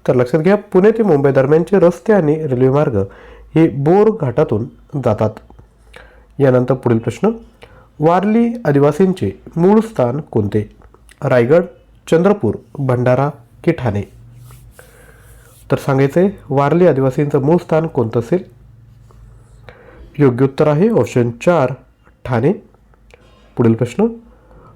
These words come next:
राजमाता जिजाबाईंचे जन्मस्थान सिंदखेड राजा हे स्थळ कोणत्या जिल्ह्यात आहे? वर्धा, अकोला, बुलढाणा की अमरावती? तर याचं जे योग्य उत्तर आहे,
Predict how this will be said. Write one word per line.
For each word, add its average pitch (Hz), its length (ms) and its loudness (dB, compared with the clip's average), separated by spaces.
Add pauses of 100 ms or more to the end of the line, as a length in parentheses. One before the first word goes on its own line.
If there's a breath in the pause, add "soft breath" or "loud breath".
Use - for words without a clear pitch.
(140 soft breath)
राजमाता 233 560 2
जिजाबाईंचे 156 580 2
जन्मस्थान 160 560 0
सिंदखेड 208 580 2
राजा 123 220 0
हे 127 180 0
स्थळ 143 300 0 (160)
कोणत्या 170 420 2
जिल्ह्यात 110 340 -2
आहे? 113 200 -4 (180)
वर्धा, 139 480 0 (140)
अकोला, 180 460 2
बुलढाणा 135 520 0 (120)
की 185 100 2
अमरावती? 110 440 0 (2250 soft breath)
तर 135 100 2
याचं 139 220 2
जे 202 220 4
योग्य 127 240 2
उत्तर 127 240 0
आहे, 139 260 -2